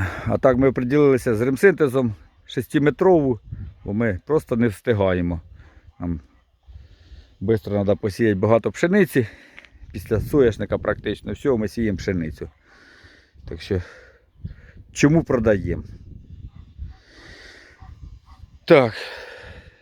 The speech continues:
та й місця нема де зберігати, да, Коль? Вже понаставляли всього, що нема де зберігати. І місце треба, і, і вона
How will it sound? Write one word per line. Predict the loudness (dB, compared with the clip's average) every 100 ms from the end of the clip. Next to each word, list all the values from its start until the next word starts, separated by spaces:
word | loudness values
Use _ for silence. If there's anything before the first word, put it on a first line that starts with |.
| _
та | 4
й | 6
місця | 6 2 2 0
нема | 0 0 2
де | 0 0
зберігати, | -4 0 0 0 -2
да, | 0 -2
Коль? | -2 -10 -18 _ _ _ -20 -20 -20 -20 -20 -20 _ _ -8
Вже | 0 0
понаставляли | 2 0 0 -2 2 2 2
всього, | -2 -2 -2
що | -2 -8 -10 -8
нема | -2 0
де | 0
зберігати. | -2 -2 0 2 0 -2 -10 -20 -18 -18 -18 -20 _ -20 -20 -20
І | -4 0
місце | 0 0 0 2
треба, | 4 2 2 0
і, | -2 -8 -12 -14
і | -10 -4
вона | 0 0